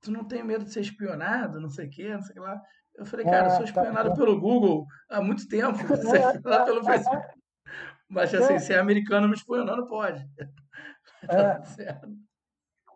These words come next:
Speaker 2: Não, mas é isso, assim, eu já reparei, a, a, acaba até saindo um pouco do foco, mas eu já reparei muito nisso, né? Tipo assim, a China não pode fazer nada, porque é tudo, a China é o mal, né? A China é o demônio. Mas se os Estados Unidos fizerem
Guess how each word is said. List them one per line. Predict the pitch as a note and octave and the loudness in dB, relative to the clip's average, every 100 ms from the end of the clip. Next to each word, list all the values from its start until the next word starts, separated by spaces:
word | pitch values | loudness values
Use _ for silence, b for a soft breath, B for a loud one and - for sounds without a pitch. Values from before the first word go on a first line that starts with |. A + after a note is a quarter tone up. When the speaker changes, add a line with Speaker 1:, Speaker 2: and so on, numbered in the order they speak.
| _ | _
Speaker 2:
Não, | D#4+ | 0
mas | D4 G#3+ | 2 2
é | C4 | 2
isso, | B3+ A#3+ A3 | 0 -2 -8
assim, | - G3+ D#3 - - _ _ _ - | -8 -8 -10 -18 -20 _ _ _ -12
eu | E3 | -12
já | C#3 _ - | -12 _ -6
reparei, | G#3+ G#3+ G#3+ G3+ F#3 | -4 -2 0 0 -4
a, | |
a, | - D#3 - D#3+ F#3+ - | -6 -8 -8 -12 -12 -12
acaba | D3+ A3+ G#3+ | -6 -6 -6
até | A#3+ | -8
saindo | A#3 A3+ | -8 -10
um | F3+ | -10
pouco | G#3 G3 | -10 -10
do | E3 | -12
foco, | - F#3+ G3 | -4 -4 -2
mas | F3 | -8
eu | F3+ | -8
já | |
reparei | F3+ F#3 G3 | -8 -6 -6
muito | F#3+ G3+ G3+ | -6 -10 -8
nisso, | E3 D#3+ D#3 | -6 -8 -10
né? | C#3+ - _ _ _ _ | -14 -16 _ _ _ _
Tipo | F3 | -6
assim, | D#3 F3+ | -4 0
a | D#3+ | -2
China | D#3+ A3+ B3 | -2 -2 0
não | A3+ | -2
pode | - A3+ G3+ | 0 0 0
fazer | A3 F#3+ G#3+ | -4 -4 -2
nada, | G#3+ | -2
porque | G#3+ - G#3+ | -4 -4 -2
é | G3+ | -2
tudo, | G3 F3+ G#3 G3+ F3 D#3+ | -4 -8 -6 -6 -6 -6
a | C#3 | -8
China | D3+ F#3 | -8 -4
é | G#3 | -2
o | G#3+ | -2
mal, | F#3+ F3+ D#3 | 0 -2 -2
né? | D3 | -4
A | C#3+ | -6
China | - F#3 | -6 -4
é | |
o | |
demônio. | F#3 G#3+ F#3 F#3 E3 C#3 - _ _ _ - | -2 -2 0 -2 -4 -10 -14 _ _ _ -6
Mas | G3 A3+ | -2 -2
se | - C4+ | -2 -4
os | C4+ | -2
Estados | C4+ A#3 | -2 -2
Unidos | A3+ A3 F#3+ | -4 -6 -8
fizerem | - C#3+ D3+ A3+ A3 D3+ | -12 -8 -4 -2 -4 -8